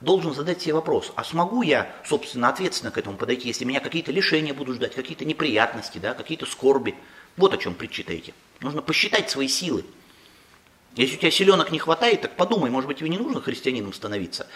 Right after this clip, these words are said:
пока ещё, да, если ты хочешь ещё в ветхом жить, так сказать, пространстве. А, и вот евангелисты нам дают две вот эти притчи. Про войско и про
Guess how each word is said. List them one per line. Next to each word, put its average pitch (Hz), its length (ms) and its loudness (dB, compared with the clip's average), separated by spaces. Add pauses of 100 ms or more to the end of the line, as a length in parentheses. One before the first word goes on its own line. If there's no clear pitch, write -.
(260)
пока - 220 2
ещё, 82 340 0
да, 113 220 4
если 107 160 -4
ты 107 60 -12
хочешь - 180 -2
ещё 110 120 -2
в 98 60 -6
ветхом 110 380 0
жить, 87 240 -10 (260)
так - 120 -20
сказать, - 160 -18
пространстве. - 640 -4 (1200)
А, 101 320 4
и 131 60 0
вот 202 140 8
евангелисты 156 500 0
нам 113 220 4
дают 127 240 0
две 135 180 -4
вот 117 120 -2
эти - 120 -10
притчи. - 420 -10 (320)
Про 92 320 0 (180)
войско 156 640 0 (100)
и 117 80 -4
про 117 340 2